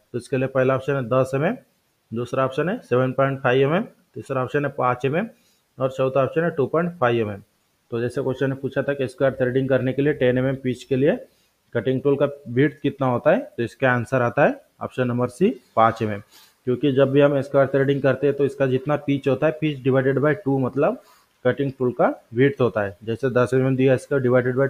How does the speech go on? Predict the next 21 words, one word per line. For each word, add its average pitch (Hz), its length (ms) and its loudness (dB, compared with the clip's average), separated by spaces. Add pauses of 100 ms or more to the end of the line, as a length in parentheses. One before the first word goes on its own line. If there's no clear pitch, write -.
two 135 80 -2
करेंगे 131 320 0
तो 135 100 -4
इसका 135 240 -2
आधा 120 240 2
आ 123 40 2
जाता 120 280 -2
है, 254 180 0 (160)
पाँच 117 240 0
mm। 107 220 -8 (520)
Next 120 220 -4
question, 160 320 -2 (1040)
the 139 180 6
headstock 143 500 6
of 135 180 4
the 151 120 6
lathe 143 260 4
is 143 180 -2
suited 147 320 4 (160)
at 123 260 2
the, 127 120 2